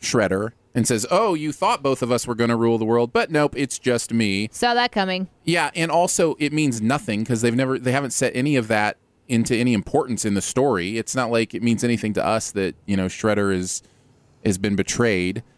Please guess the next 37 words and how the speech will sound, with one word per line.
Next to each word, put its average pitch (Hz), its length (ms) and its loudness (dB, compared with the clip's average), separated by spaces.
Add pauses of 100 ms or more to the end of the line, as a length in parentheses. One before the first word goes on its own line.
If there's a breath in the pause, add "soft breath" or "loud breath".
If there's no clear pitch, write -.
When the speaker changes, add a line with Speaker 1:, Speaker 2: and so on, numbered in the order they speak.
(220 soft breath)
Speaker 1:
Uh, 113 320 2
and 139 200 0
then 151 100 2
the 151 120 2
other 226 160 0
things 190 220 -2
that 147 100 2
are 127 60 2
happening 123 320 -2
thematically 135 680 -2
are 120 60 -2
the 110 60 -4
Turtles 170 380 -2
are 165 60 2
dealing 131 300 0
with 110 160 -2
two 180 200 2
main 151 220 2
things. 95 280 0
And 104 120 -2
here's 151 200 0
where 160 120 2
we 139 100 0
get 123 140 0
into, 110 420 2 (200)
to 110 260 2
where 113 160 2
this 110 180 -2
movie, 104 320 0
I 78 80 0
think, - 460 -4
could 151 160 0
have 123 120 0
done 110 160 2
some 98 160 -6
cool 104 200 0
things, 101 400 0